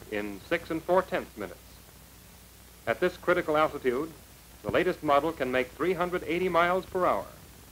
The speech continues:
Hence, when in a tight spot, the M E one oh nine will often break off combat and climb, relying on its speed to escape. However, the M E one oh nine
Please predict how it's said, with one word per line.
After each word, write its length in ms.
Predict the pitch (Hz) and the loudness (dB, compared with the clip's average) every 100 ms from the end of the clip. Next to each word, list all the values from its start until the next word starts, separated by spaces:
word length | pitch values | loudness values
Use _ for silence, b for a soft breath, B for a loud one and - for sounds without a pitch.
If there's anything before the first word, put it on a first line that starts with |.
| - - - - - - - - - - - - - - - | -20 -20 -20 -20 -20 -20 -20 -20 -20 -20 -20 -20 -20 -20 -2
Hence, 200 | 135 185 - | 0 0 -4
when 140 | 101 | -4
in 80 | 120 | -2
a 60 | 120 | 0
tight 280 | - 151 147 | 4 2 2
spot, 380 | - 147 185 | 2 2 2
the 160 | - 98 | -4 -2
M 180 | 131 147 | 0 0
E 80 | 143 | 2
one 180 | 143 | 4
oh 120 | 143 139 | 4 4
nine 260 | 135 165 | 4 2
will 140 | 127 135 | 4 4
often 300 | 147 123 107 | 4 0 2
break 220 | 139 143 | 2 4
off 220 | 139 - | 2 2
combat 480 | - 156 139 139 143 - - - - | 0 0 2 0 0 -10 -20 -12 -2
and 180 | 113 - | -2 0
climb, 500 | 180 185 104 104 156 - - - - 107 | 2 4 4 0 -8 -14 -20 -20 -12 -4
relying 400 | 107 165 180 180 | 4 6 6 4
on 100 | 180 | 2
its 160 | 175 | 0
speed 400 | - 196 131 127 | -6 -2 -2 -2
to 140 | 147 165 | -4 -4
escape. 340 | 165 185 131 - - - - - - - - - - - - - - - - - - - | -4 -6 -6 -10 -20 -20 -20 -20 -20 -20 -20 -20 -20 -20 -20 -20 -20 -20 -20 -20 -14 4
However, 400 | 175 214 127 120 | 6 8 6 4
the 160 | 123 151 | 2 0
M 120 | 208 | 2
E 80 | 196 | 2
one 180 | 180 175 | 4 4
oh 120 | 151 | 2
nine 460 | 131 117 98 101 | 2 0 0 -4